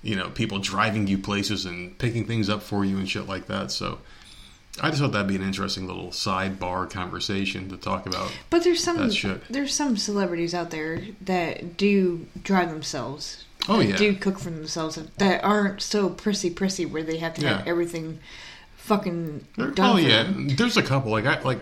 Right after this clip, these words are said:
Speaker 1: I think Joe Rogan would do pretty good for himself 'cause he does the hunting shit. And he's, you know, like a, like a,
Speaker 2: He's a
Speaker 1: like a
Speaker 2: weird
Speaker 1: fitness
Speaker 2: guy,
Speaker 1: app.
Speaker 2: though.
Speaker 1: Yeah, he's very weird, but I think he could do it.
Speaker 2: He's a weird guy.
Speaker 1: I, I, I, I think
Speaker 2: He,
Speaker 1: he'd live
Speaker 2: he
Speaker 1: for a little
Speaker 2: kinda,
Speaker 1: bit.
Speaker 2: he kinda scares me.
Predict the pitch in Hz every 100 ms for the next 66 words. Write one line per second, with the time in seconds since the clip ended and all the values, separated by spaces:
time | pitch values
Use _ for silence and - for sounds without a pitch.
0 | - 185 220 - 151 117 160 190 190 135
1 | 120 123 104 101 104 95 104 127 - 113
2 | 135 156 135 110 101 113 113 117 101 -
3 | 127 110 101 95 - 127 120 113 107 92
4 | 90 90 95 95 - - 104 107 101 -
5 | 104 117 117 113 - - 143 151 160 151
6 | 98 127 156 117 117 143 160 151 156 147
7 | 104 143 165 - - - - - - 214
8 | 175 196 - 202 - - - 127 147 -
9 | - - - - - - 165 - 175 262
10 | 320 135 135 104 - 123 107 202 240 254
11 | 269 202 - 220 233 220 208 196 -